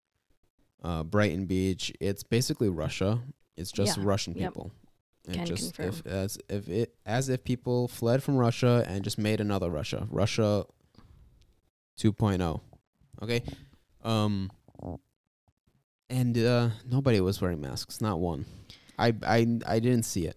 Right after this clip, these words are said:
Speaker 1: and there were so many people outside. It was crazy. Nobody
Speaker 2: Yeah.
Speaker 1: was wearing masks. It's, I don't know why I was surprised. That's just some classic Russian, like, shit. They're so skeptical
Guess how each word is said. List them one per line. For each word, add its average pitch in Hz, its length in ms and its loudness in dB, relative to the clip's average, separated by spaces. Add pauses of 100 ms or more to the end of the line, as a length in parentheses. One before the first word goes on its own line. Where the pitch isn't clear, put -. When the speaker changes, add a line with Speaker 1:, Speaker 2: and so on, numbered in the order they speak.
Speaker 1:
and 95 100 -2
there 107 60 4
were 110 80 4
so 123 180 4
many 127 140 6
people 110 340 2
outside. 87 460 0 (140)
It - 40 -4
was 104 140 -4
crazy. 120 480 -2 (320)
Nobody 143 400 2
Speaker 2:
Yeah. 143 60 6
Speaker 1:
was 127 100 4
wearing 117 200 6
masks. 92 300 -2
It's, - 280 -4
I 104 140 -2
don't 151 180 0
know 156 80 2
why 156 120 4
I 143 40 4
was 135 120 2
surprised. 123 460 -2 (720)
That's 123 120 -2
just 127 100 -2
some 143 80 4
classic 127 440 4
Russian, 107 520 2
like, 95 340 0
shit. - 400 -2
They're 101 120 2
so 165 200 4
skeptical 113 800 0